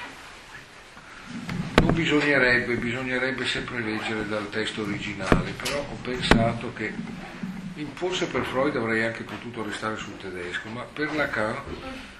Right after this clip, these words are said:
effettivamente il francese è assolutamente indispensabile, però probabilmente anche i tempi si sarebbero dilatati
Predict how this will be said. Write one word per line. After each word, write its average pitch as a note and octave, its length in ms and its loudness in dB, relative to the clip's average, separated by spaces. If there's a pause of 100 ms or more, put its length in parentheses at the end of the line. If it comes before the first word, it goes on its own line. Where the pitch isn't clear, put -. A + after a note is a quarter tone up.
(280)
effettivamente D#3 1040 0
il C3+ 160 2
francese A#2 1400 -2
è A2+ 60 -2
assolutamente B2 840 -2
indispensabile, F#2+ 1080 -2
però A#2+ 260 -6
probabilmente A#2+ 840 -4
anche A2+ 680 -4 (840)
i A#2 160 -6
tempi C3+ 460 0
si A#2+ 160 2
sarebbero A2+ 840 2
dilatati G#2+ 1040 0